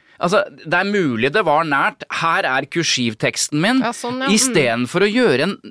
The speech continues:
Speaker 1: en, en mer sånn normal vurdering at dette er et, en firmenning som jeg ikke har sett på femogtjue år. Jeg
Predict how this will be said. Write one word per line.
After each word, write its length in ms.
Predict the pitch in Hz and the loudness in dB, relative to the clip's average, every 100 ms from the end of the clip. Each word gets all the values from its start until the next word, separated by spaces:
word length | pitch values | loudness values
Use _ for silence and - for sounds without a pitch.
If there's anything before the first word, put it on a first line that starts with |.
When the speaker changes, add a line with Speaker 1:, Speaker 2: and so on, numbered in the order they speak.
| - 143 | -6 -2
Speaker 1:
en, 140 | 196 139 | 0 0
en 160 | 156 180 | 2 4
mer 240 | 127 170 | 2 2
sånn 220 | 170 196 165 - - - | 0 -2 -4 -12 -20 -14
normal 720 | - 160 196 170 131 104 107 120 | 0 4 6 6 4 2 0 -2
vurdering 480 | 196 156 131 120 180 | -2 2 2 2 0
at 160 | 208 220 | -2 -2
dette 220 | - 202 | -2 -4
er 320 | 104 98 113 143 - 175 | -2 0 0 0 0 -4
et, 160 | - - 135 | -4 -8 -4
en 160 | 180 208 | -4 -4
firmenning 800 | - 233 202 117 110 117 165 202 | -4 -2 0 0 0 2 2 0
som 160 | 220 | -2
jeg 80 | 208 | -2
ikke 80 | 175 | -2
har 80 | - | -2
sett 160 | 131 - | -4 -4
på 80 | 202 | -6
femogtjue 640 | - 123 117 175 - 214 | -2 -2 0 0 0 2
år. 120 | 240 | 2
Jeg 80 | 214 | 0